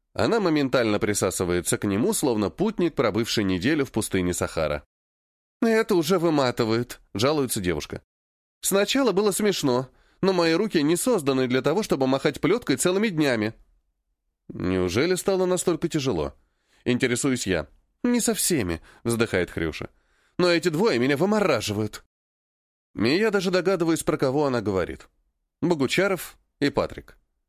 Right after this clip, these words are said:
Иных кандидатов и быть не может. «А что по остальным скажешь? Как они тебе?» Спрашиваю у нее, забирая бурдюк.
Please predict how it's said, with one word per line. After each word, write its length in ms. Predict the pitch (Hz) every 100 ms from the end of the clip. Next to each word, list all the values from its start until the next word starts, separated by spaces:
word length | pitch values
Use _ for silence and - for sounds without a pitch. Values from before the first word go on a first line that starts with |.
| _ _
Иных 340 | 151 127 127 -
кандидатов 560 | 208 202 202 208 208
и 40 | 196
быть 200 | 214 -
не 100 | 101
может. 380 | 82 73 73 - _ _ _ _ _ _ _ _ _ _ _ -
«А 200 | 95 104
что 200 | - 135
по 100 | 113
остальным 380 | 95 92 87 113
скажешь? 440 | - 104 95 - _ _ _ _ _
Как 160 | 131 120
они 180 | 92 82
тебе?» 280 | 82 76 - _ _ _ _ _
Спрашиваю 600 | - - 160 196 214 196
у 40 | 175
нее, 300 | 156 120 147
забирая 420 | 143 120 104 101
бурдюк. 460 | 90 80 80 -